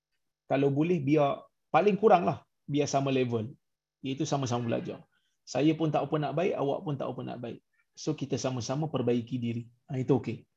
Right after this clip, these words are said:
Tapi kita tak apa nak baik, kawan pula dengan mamat yang memang, orang kata apa, jelas kemaksiatannya,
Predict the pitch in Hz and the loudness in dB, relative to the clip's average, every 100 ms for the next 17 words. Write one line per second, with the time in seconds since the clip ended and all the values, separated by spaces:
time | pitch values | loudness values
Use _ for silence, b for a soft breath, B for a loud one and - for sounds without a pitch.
0 | _ b b b - 147 247 202 - 180 | _ b b b 2 2 2 0 -2 2
1 | 247 226 185 196 208 202 196 120 - 143 | 4 4 4 6 6 6 2 0 2 2
2 | 202 214 185 196 202 - 170 180 165 202 | 4 2 2 0 0 0 0 2 4 4
3 | 196 - 165 143 175 226 262 269 269 269 | 0 0 0 2 2 0 0 2 2 2
4 | 269 262 254 240 233 208 160 135 151 151 | 4 4 4 2 2 4 2 0 2 2
5 | 151 160 156 202 320 _ _ _ _ _ | 4 4 4 2 -2 _ _ _ _ _
6 | _ _ _ _ _ _ _ _ _ _ | _ _ _ _ _ _ _ _ _ _
7 | _ _ - 123 139 165 196 220 190 - | _ _ -14 0 4 4 4 2 2 0
8 | - 143 139 - 147 143 151 147 160 151 | -4 -6 -4 -2 -2 0 -2 -2 -4 -8